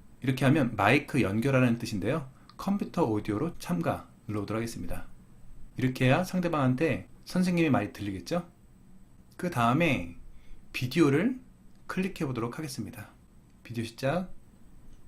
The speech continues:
그럼 웹캠으로 얼굴을 볼 수 있는 거죠. 우선은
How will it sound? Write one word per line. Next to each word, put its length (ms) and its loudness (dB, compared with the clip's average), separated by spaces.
그럼 260 0
웹캠으로 800 2
얼굴을 400 2
볼 120 -6
수 100 -8
있는 120 -6
거죠. 240 -14
우선은 480 8